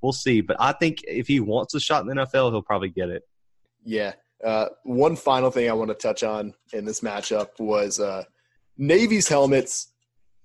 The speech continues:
Speaker 2: atrocious. Ugly.
Speaker 1: Yeah, I hated 'em. That was
Speaker 2: <laughs>
Speaker 1: horrible.
Speaker 2: I couldn't, I
Speaker 1: Their
Speaker 2: could not
Speaker 1: jerseys were fire, but
Speaker 2: I couldn't figure their helmets out for, like, the first quarter, and then I realized that they just got darker around the holes in their <laughs> helmets.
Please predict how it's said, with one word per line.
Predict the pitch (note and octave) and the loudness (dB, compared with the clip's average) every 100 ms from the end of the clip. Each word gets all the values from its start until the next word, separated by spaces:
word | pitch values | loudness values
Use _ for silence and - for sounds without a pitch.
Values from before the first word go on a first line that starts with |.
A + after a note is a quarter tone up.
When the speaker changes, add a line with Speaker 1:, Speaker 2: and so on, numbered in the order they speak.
| - | -2
Speaker 2:
atrocious. | B2+ - G#2 - B2+ - - _ _ - - - _ _ _ - | 0 2 0 -2 -8 -8 -8 _ _ -20 -20 -20 _ _ _ 0
Ugly. | A#2 C#3+ | 2 4
Speaker 1:
Yeah, | C3+ | 2
I | F#3+ | 2
hated | B2+ D3+ A2 | 2 4 4
'em. | F#2+ F#2 - - _ | 2 -2 -8 -20 _
That | D3 F3+ - | 0 2 4
was | G3 | 4
Speaker 2:
<laughs> | - C#3 - - | 2 -4 -4 -2
Speaker 1:
horrible. | C#3+ A3 G#2+ F#2 | 2 4 2 2
Speaker 2:
I | C3+ | 0
couldn't, | - G#3+ G#3+ - | 4 4 4 2
I | |
Speaker 1:
Their | G3+ | 2
Speaker 2:
could | F3 | 4
not | D3 G3 F3 | 6 6 6
Speaker 1:
jerseys | C3 C3 | 2 2
were | G#2 | 0
fire, | - A2+ G#2+ G2+ G#2+ | 0 2 4 2 0
but | G2+ F#2+ G2 - _ _ | 0 -2 -2 -6 _ _
Speaker 2:
I | D#3+ | -4
couldn't | F3+ A3+ G3 | 2 2 2
figure | - F#3+ F#3 | 0 4 6
their | F3 D#3+ | 6 6
helmets | D#3 G3 E3 C#3 | 4 4 4 4
out | A2 F#2 - | 4 2 -2
for, | - | 2
like, | A#2 | 2
the | A#2 | 4
first | C#3 C3 - | 2 2 0
quarter, | C#3 D3 E3+ F#3 | 2 4 4 4
and | C#3+ C#3+ | 4 4
then | D3 | 4
I | |
realized | B2 C#3+ D3 C#3 C3 - | 4 6 6 6 4 2
that | A#2+ B2 | 0 2
they | B2 | 0
just | C3 A#2+ | 0 0
got | C3 B2+ A2+ | 0 0 0
darker | A2+ A#2 A#2 A#2 A2+ | 2 2 0 0 0
around | G#2 A2 G#2+ G#2+ G2+ | 0 0 0 -2 -4
the | |
holes | G2 A2+ G2+ G2 | -4 -2 -2 -4
in | G2+ | -4
their | G#2+ | -4
<laughs> | - | -2
helmets. | C3 - A#2 - - - - | -2 -2 -2 -4 -20 -20 -20